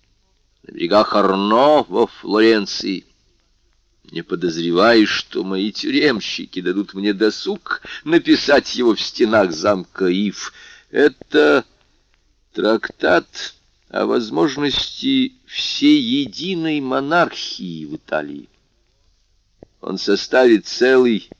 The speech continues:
толстый том инкварто".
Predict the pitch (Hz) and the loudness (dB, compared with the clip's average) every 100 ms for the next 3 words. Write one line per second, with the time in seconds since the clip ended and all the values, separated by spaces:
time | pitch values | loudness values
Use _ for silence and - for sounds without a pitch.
0 | _ _ _ _ _ - 127 127 - - | _ _ _ _ _ 4 6 6 4 -4
1 | 113 104 - 131 135 127 117 110 - 95 | -2 -2 0 4 6 6 4 0 -2 2
2 | 117 123 120 - 110 | 6 8 6 2 -4